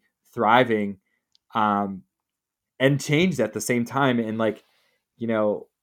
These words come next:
it, it's, it's really rewarding. So I think for me, it's to be part of the process more than anything. And to be,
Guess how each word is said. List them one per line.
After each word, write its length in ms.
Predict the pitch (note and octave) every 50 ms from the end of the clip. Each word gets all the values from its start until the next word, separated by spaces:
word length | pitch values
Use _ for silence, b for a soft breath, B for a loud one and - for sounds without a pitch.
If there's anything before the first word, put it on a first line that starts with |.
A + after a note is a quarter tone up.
| _ _ _ _
it, 240 | A#2+ A#2+ A2+ - -
it's, 300 | A#2+ C3 A#2+ - - - -
it's 240 | C3+ C3 C3 - -
really 200 | D3+ D#3+ D3 C3+
rewarding. 520 | A#2+ A2 G#2 G2 G2+ G#2+ G#2+ G2+ G2+ G2
So 200 | G2 - - G#2+
I 100 | G#2 A2
think 220 | A#2+ - F3+ - -
for 120 | C#3+ A#2+
me, 280 | G#2+ G#2 G#2+ A2+ A#2+ A#2
it's 200 | G#2+ G#2+ - -
to 100 | - G#2
be 140 | G#2 A2 G#2+
part 280 | - - A#2 A2 G#2+
of 60 | G#2+
the 80 | G#2 G2
process 680 | - - G2 G2 G2 - - G#2 F2 F#2+ - - - -
more 160 | A#2+ A2 G2+ G2
than 200 | G2 F#2+ F#2+ G2
anything. 460 | G2+ G2+ G2 - G#2+ G#2 G2+ G2 F#2
And 160 | F#2+ G2 F#2
to 80 | - G2
be, 280 | A2 A#2 A2+ A2 A2